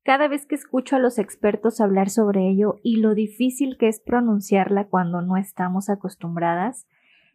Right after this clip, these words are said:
yo solamente pienso en, imagínate si es difícil pronunciarla, lo difícil que a veces se vuelve transitarla, pero también lo delicioso y la paz que se siente aprender a ser resiliente. La resiliencia es la capacidad que tenemos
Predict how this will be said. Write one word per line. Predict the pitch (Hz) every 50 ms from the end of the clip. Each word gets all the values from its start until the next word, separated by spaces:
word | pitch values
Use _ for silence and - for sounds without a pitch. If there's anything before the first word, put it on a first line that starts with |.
| _ -
yo | 190 247 277
solamente | 269 294 294 294 285 277 269 277 262 294 269
pienso | 269 - 233 247 240 240 240 247
en, | 240 240 233 226 - _
imagínate | - 240 233 233 240 233 - - 311 311 330 349 349 - 285
si | 277 - 254
es | 254 247
difícil | 233 254 254 - - 233 233 - 254 247 240
pronunciarla, | - 220 196 180 175 180 185 196 - 208 196 190 208 214 220 - -
lo | 220 214 214 214
difícil | 196 196 226 233 - - - 277 311 311 - 370 359 339
que | - 269
a |
veces | 226 220 233 - 254 247
se | - 202
vuelve | 190 202 208 208 220 233
transitarla, | 226 - 226 208 185 175 180 - - - - _ _ 190 180 170 160 147 143 - - _ _ _ _ _ _ _ - - - - _
pero | - 285 240 240
también | 240 262 269 277 277 294 302 311 311 294
lo | 294 294 277
delicioso | 269 254 220 226 220 214 - - 262 262 254 254 285
y | 262
la | 254 233 233
paz | - 233 233 -
que | - 254
se | 233 220 220
siente | 214 - 220 220 220 220 226 214 -
aprender | - 226 - - 208 208 202 196 202 208 226 233 233
a | 226 220
ser | - - - 226
resiliente. | 220 214 214 214 - - 190 185 196 208 208 202 202 196 - - _ _ _ _ _ _ _ _ _ _ _ - - - - -
La | - - 220
resiliencia | 220 190 233 226 - 262 247 262 269 269 262 285
es | 277
la | 277 277 277
capacidad | 269 262 254 - 220 220 - 226 214 233 247 240 -
que | - 262
tenemos | 254 - 220 208 214 233 254 262 262 262 294 302 - -